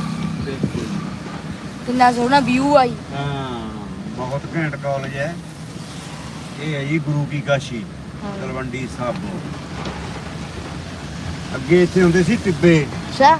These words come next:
Speaker 1: ਹਾਂ ਜੀ, ਬਾਨਵੇਂ ਤਰਾਨਵੇਂ ਚ ਜਦੋਂ ਅਸੀਂ ਪੜ੍ਹਦੇ ਹੁੰਦੇ ਸੀ,
Speaker 2: ਹਾਂਜੀ।
Speaker 1: ਉਦੋਂ ਹੁੰਦੇ ਸੀ ਵਾਧੂ ਟਿੱਬੇ।
Speaker 2: ਟਿੱਬੇ।
Speaker 1: ਕੁਛ ਨਹੀਂ ਸੀ ਹੁੰਦਾ, ਇੱਥੇ ਜੇ ਪਿੰਡ ਜਾਣਾ ਹੁੰਦਾ, ਬੱਸ ਉਡੀਕੀ ਜਾਂਦੇ, ਜੇ ਬੱਸ ਆ ਜਾਂਦੀ, ਆ ਜਾਂਦੀ,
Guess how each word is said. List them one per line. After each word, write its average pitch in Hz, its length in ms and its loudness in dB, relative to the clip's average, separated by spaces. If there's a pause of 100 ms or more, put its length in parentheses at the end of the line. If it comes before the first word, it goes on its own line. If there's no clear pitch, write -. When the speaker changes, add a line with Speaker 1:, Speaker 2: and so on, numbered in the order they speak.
(240)
Speaker 1:
ਹਾਂ 156 240 2
ਜੀ, 131 380 -2
ਬਾਨਵੇਂ 156 380 2
ਤਰਾਨਵੇਂ 160 400 4
ਚ 160 200 0 (340)
ਜਦੋਂ 160 140 0
ਅਸੀਂ 170 120 4
ਪੜ੍ਹਦੇ 175 380 0
ਹੁੰਦੇ 190 200 2
ਸੀ, 170 240 2 (260)
Speaker 2:
ਹਾਂਜੀ। 196 280 0
Speaker 1:
ਉਦੋਂ 170 220 4
ਹੁੰਦੇ 175 180 2
ਸੀ 196 180 0
ਵਾਧੂ 214 360 2
ਟਿੱਬੇ। - 320 0 (360)
Speaker 2:
ਟਿੱਬੇ। - 320 -2 (260)
Speaker 1:
ਕੁਛ 180 140 2
ਨਹੀਂ 214 220 2
ਸੀ 175 120 6
ਹੁੰਦਾ, 185 240 6
ਇੱਥੇ 190 180 0
ਜੇ 196 100 -2
ਪਿੰਡ 190 260 0
ਜਾਣਾ 196 240 2
ਹੁੰਦਾ, 190 180 4
ਬੱਸ 180 300 4
ਉਡੀਕੀ 180 380 4
ਜਾਂਦੇ, 185 300 4
ਜੇ 180 80 4
ਬੱਸ 165 320 2
ਆ 170 140 4
ਜਾਂਦੀ, 165 300 4
ਆ 151 120 4
ਜਾਂਦੀ, 156 340 4